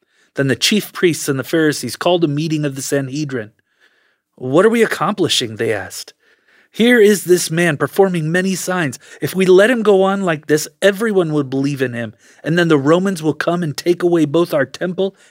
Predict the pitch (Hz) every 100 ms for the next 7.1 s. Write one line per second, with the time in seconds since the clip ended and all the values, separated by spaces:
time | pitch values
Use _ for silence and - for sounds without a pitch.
0 | _ 170 170 165 156 139 120 - - _
1 | _ _ _ _ _ _ _ - 185 175
2 | 196 165 123 120 135 139 123 - 151 120
3 | - 110 - 135 117 - 170 170 156 151
4 | - 127 127 120 117 - 127 120 117 -
5 | _ _ _ _ _ _ _ _ - 196
6 | 202 196 170 170 - 165 156 147 156 107
7 | -